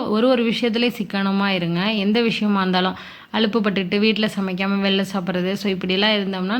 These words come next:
நம்மளால வந்து சேமிச்சு எந்த ஒரு விஷயமும் பண்ண முடியாது. So, சின்ன சின்ன விஷயத்துலயே சேவ் பண்ணி அதிகமா சேமிங்க. கண்டிப்பா எல்லாராலையும் இடம் வாங்க முடியும். கோல்டு பெஸ்ட்டா, இடம் வாங்குறது பெஸ்ட்டா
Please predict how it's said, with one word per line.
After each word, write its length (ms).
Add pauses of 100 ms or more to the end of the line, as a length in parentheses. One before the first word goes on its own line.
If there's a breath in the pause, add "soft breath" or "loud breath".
நம்மளால 240
வந்து 340
சேமிச்சு 400 (140)
எந்த 200
ஒரு 80 (100)
விஷயமும் 360
பண்ண 220
முடியாது. 300
So, 240
சின்ன 220
சின்ன 220
விஷயத்துலயே 500
சேவ் 260
பண்ணி 160 (120)
அதிகமா 340 (120)
சேமிங்க. 400 (500 loud breath)
கண்டிப்பா 380 (100)
எல்லாராலையும் 440
இடம் 180
வாங்க 200
முடியும். 220 (480 loud breath)
கோல்டு 380
பெஸ்ட்டா, 300 (180)
இடம் 200
வாங்குறது 400
பெஸ்ட்டா 280